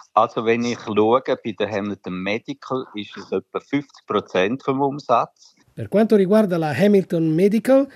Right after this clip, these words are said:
Speaker 2: che produce respiratori e apparecchi per la ventilazione, il cinquanta per cento della cifra d'affari viene realizzata in America del Nord e del Sud. Più o meno la stessa cosa vale per la Hamilton Bonaduz, che produce robot, ad esempio per le analisi di laboratorio,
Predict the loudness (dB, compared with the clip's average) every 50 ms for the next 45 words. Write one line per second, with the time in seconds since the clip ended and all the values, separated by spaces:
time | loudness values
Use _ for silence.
0 | -18 -20 _ _ -8 -6 -4 -2 -2 -2 0 0 0 -2 -2 -4 -4 -4 -2 -2
1 | 0 2 4 4 4 2 0 -4 -10 -10 -10 -6 -6 -6 -6 -6 -8 -8 -8 -6
2 | -6 -4 -4 -4 -4 -2 -2 -2 -2 0 2 4 4 4 4 2 2 2 2 2
3 | 2 2 2 2 2 2 2 0 0 0 0 0 0 0 0 0 0 0 0 -2
4 | 0 -2 -2 0 -2 -2 0 0 0 -2 -2 -4 -4 -4 -2 -2 -2 0 2 2
5 | 4 4 4 4 4 2 2 2 0 0 -2 -4 -4 -4 -4 -4 -4 -4 -2 -2
6 | 0 0 0 2 2 2 2 0 -2 -2 -4 -4 -4 -4 -4 -4 -4 -4 -4 -6
7 | -8 -8 -8 -8 -8 -6 -6 -6 -4 2 4 4 4 4 2 0 -2 -6 -18 -20
8 | -20 -20 _ 2 4 6 6 6 6 6 6 6 4 0 -4 -4 -2 -2 -2 -2
9 | -2 -6 -4 0 2 2 2 2 0 -2 -2 -2 0 0 0 -2 -2 -4 -4 -4
10 | -4 -4 -2 0 0 2 2 0 0 0 -2 0 0 0 0 2 2 0 2 2
11 | 2 2 2 2 0 0 0 0 0 0 0 -2 -2 -2 -2 0 2 2 4 6
12 | 6 6 6 4 2 -4 _ -8 -8 -6 -4 -4 -4 -4 -4 -4 -4 -4 -4 -4
13 | -4 -4 -4 -4 -4 -4 -2 -2 -2 -4 -4 -2 -2 -2 0 2 2 0 2 2
14 | 2 2 4 4 2 2 0